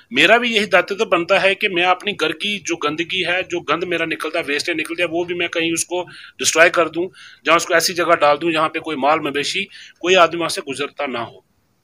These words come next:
तो आपने बड़ा अच्छा सवाल किया मेरे से कि स्वच्छ भारत, स्वच्छ भारत का मतलब, मतलब यही था कि हिंदुस्तान को कचरा मुक्त किया जाए। ये नहीं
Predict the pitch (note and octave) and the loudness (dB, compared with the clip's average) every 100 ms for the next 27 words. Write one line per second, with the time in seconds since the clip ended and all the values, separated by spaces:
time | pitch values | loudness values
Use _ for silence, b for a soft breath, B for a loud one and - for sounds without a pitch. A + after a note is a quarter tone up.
0 | _ _ _ _ - E3 F#3+ F3+ B B | _ _ _ _ -2 2 2 0 B B
1 | - C#3+ E3+ D3+ D#3 F3+ F#3+ F3+ E3 D#3+ | 0 2 4 6 8 8 4 2 2 2
2 | D#3+ D#3 D3 C#3+ D#3+ F3+ - - _ - | 0 -2 -2 -2 -2 -6 -10 -20 _ 0
3 | F#3+ F#3+ D3+ C3+ C#3 F3 F#3+ E3+ E3 F3+ | 0 2 2 2 2 0 0 4 4 4
4 | F#3 E3+ D3 E3 E3 - D3 D#3+ D#3+ C#3+ | 0 -4 -2 -2 -2 -4 -6 -4 -2 0
5 | D#3+ F3 D#3+ F#3 B B B B - F3+ | 0 0 -2 -4 B B B B 0 2
6 | F#3+ - C3 D#3+ E3+ F3+ E3+ E3 F#3 F#3+ | 0 -4 -6 -2 0 2 0 0 -6 -6
7 | D#3 E3 F3 D#3+ - - B2 - - - | -6 -2 -2 -2 -8 -8 -8 -8 -10 4
8 | G3+ A#3+ G#3+ G#3+ | 4 4 0 -2